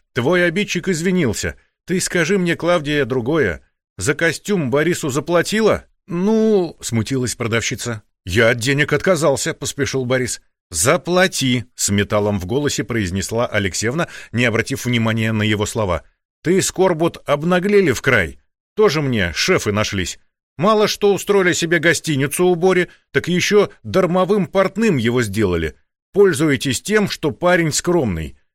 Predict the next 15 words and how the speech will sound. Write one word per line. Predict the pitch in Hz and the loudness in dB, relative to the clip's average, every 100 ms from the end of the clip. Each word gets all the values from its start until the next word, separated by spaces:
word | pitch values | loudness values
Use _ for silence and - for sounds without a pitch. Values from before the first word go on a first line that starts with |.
| _ | _
Это | 135 139 165 | -4 -2 0
вот | 175 - - | -2 -4 0
работа», | 143 135 226 - 101 73 - | 0 4 2 4 0 -2 -8
она | 98 101 | -2 -2
ткнула | - 113 101 92 | -2 -4 -2 -2
пальцем | - 104 - 92 | 0 -2 -2 -6
в | 80 | -2
жилет | 107 110 104 | 0 0 -2
Клавы, | - 117 87 80 - | -2 0 0 -4 -6
«стоит | - - 180 190 175 | -8 0 4 4 4
не | 175 175 | 0 2
меньше | 196 180 175 | 2 2 0
пятнадцати | - 196 202 202 180 175 156 | 0 0 2 2 2 0 0
рублей, | 185 185 151 110 78 | 2 2 2 0 2
поняла?» | 135 139 160 175 196 202 | 2 4 4 4 2 0